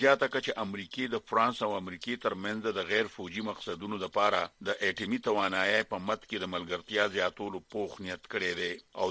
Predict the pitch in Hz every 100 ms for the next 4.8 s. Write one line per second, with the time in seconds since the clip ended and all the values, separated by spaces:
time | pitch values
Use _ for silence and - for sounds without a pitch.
0 | 85 110 98 107 117 127 120 120 110 -
1 | 98 110 107 82 117 - 113 104 92 101
2 | - 110 120 104 92 95 95 95 107 -
3 | 92 98 - - 90 87 85 87 - 104
4 | 87 - 90 90 92 87 113 87